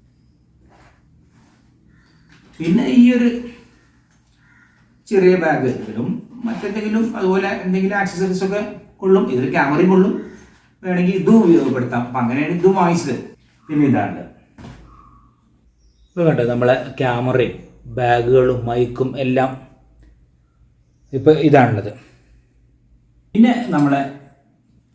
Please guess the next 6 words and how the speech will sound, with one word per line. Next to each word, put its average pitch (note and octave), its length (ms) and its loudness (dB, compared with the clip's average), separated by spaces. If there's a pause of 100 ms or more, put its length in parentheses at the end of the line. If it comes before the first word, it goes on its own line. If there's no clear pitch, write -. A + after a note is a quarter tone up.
(280)
വലിയ F3 380 2 (200)
ട്രൈപോഡ് A#2 460 -4 (1040)
ഇത് E3 140 -2
കണ്ടില്ലേ? - 320 -2 (1120)
ഇത് E3 100 -2 (100)
നമ്മള് A#3 220 4